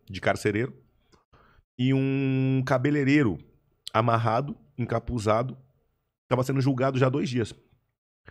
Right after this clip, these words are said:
Ele tava chegando em casa, o crime pegou ele, levou pra aquela comunidade, fez ele vítima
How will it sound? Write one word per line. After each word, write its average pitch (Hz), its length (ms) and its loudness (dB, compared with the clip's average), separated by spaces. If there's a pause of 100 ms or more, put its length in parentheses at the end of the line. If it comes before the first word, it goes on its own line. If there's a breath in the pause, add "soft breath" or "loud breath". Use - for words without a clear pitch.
(440 soft breath)
Ele 98 100 -6
tava 113 140 -2
chegando 117 240 -2
em 123 100 -2
casa, 127 560 0 (500)
o 127 60 -4
crime 123 420 -2
pegou 120 460 -4
ele, 151 320 -2 (880)
levou 113 320 0
pra 131 100 -4
aquela 127 200 -2
comunidade, 120 720 -6 (460)
fez 139 220 -2
ele 120 200 -4
vítima 110 520 -6